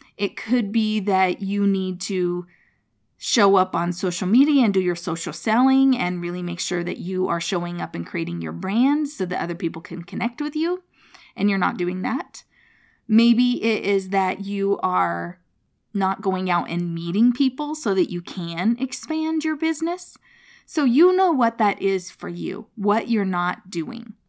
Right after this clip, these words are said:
And what I want you to think about is,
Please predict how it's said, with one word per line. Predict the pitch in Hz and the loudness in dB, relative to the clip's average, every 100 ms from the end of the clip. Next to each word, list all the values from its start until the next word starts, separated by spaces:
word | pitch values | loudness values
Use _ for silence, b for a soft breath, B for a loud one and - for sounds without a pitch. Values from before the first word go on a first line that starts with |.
| - | -4
And | 226 214 208 208 - _ _ - | 2 2 2 0 -4 _ _ -14
what | - 202 254 | -2 4 4
I | 247 240 | 4 2
want | 233 240 269 | 4 4 4
you | 262 247 | 4 4
to | 226 226 | 2 -6
think | - 285 381 277 | -4 -2 -2 -2
about | 202 175 170 190 - - | -2 -4 -4 -6 -6 -6
is, | 208 196 190 180 - | -2 0 -2 -4 -8